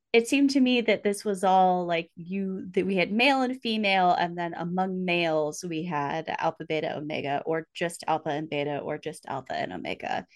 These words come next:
And the stories that I've been looking at also have female. So it's obviously developed from then. So it sounds like,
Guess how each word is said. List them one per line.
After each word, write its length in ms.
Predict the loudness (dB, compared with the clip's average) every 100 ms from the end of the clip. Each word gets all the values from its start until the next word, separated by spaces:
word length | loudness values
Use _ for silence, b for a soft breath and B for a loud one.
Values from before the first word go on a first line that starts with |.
| b b _ -6
And 380 | -6 -6 -12 -16 _ -14
the 100 | -10
stories 400 | 0 4 4 6
that 100 | 4
I've 140 | 4
been 80 | 4
looking 280 | -2 0 -2
at 160 | -2 0
also 260 | -2 0 -2
have 260 | -2 -2
female. 380 | -4 -2 0 0
So 400 | 0 0 -2 -2 -10 _ _ _ _ _ _ -8 0
it's 260 | 2 2 4
obviously 920 | 4 6 4 4 2 2 2 0 -2 _ _ _ _ -6
developed 840 | -2 0 4 4 2 -2 -8 -18 -18 -20 _
from 260 | 0 0
then. 300 | 0 -2 -4
So 120 | -4 -4
it 140 | 0
sounds 360 | 2 4 2 4
like, 320 | 4 4